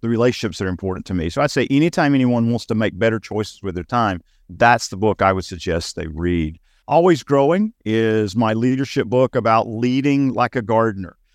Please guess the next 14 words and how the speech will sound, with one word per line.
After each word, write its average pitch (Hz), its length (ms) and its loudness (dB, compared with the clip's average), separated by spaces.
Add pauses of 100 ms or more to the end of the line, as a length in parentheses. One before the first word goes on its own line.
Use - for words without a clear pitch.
(180)
being 139 200 4
that 131 140 2
individual 120 560 0
who 113 120 2
understands 117 1000 -2
how 113 260 0
to 104 100 -2
grow 107 280 0
yourself, 117 720 -2
your 104 100 -10
team, 110 420 0
and 98 300 -2
your 101 120 -2
organization 101 960 -2